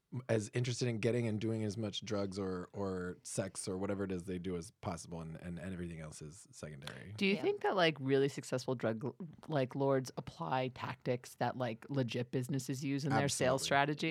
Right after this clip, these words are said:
Speaker 3: Yeah.
Speaker 2: Like,
Speaker 1: One hundred percent.
Speaker 2: they
Speaker 3: For
Speaker 2: use, like, a
Speaker 3: sure.
Speaker 2: C R M software.
Speaker 1: One of my favorite fifty Cent stories, and I'm gonna get it wrong.
Speaker 2: Wait, f-,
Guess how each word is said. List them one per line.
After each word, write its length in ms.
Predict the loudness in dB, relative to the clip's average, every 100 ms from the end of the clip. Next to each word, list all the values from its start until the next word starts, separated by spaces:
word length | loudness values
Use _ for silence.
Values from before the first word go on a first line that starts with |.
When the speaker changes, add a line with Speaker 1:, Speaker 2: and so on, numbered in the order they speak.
| 2
Speaker 3:
Yeah. 120 | 4
Speaker 2:
Like, 100 | 6
Speaker 1:
One 120 | 6
hundred 180 | 4 0
percent. 260 | -4 -10 6
Speaker 2:
they 120 | 8
Speaker 3:
For 100 | 10
Speaker 2:
use, 140 | 10 10
like, 160 | 8
a 80 | 6
Speaker 3:
sure. 80 | 6
Speaker 2:
C 160 | 8
R 160 | 10 8
M 160 | 6 6
software. 680 | 8 6 6 4 4 4 0 6
Speaker 1:
One 100 | 8
of 80 |
my 100 | 8
favorite 440 | 8 6 6 4 2
fifty 200 | 0 0
Cent 240 | 2 0
stories, 440 | 0 2 2 0 0 2
and 100 | 4
I'm 140 | 4
gonna 140 | 4
get 260 | 4 6 6
it 80 | 8
wrong. 380 | 10 10 10 8
Speaker 2:
Wait, 140 | 6
f-, 140 | 4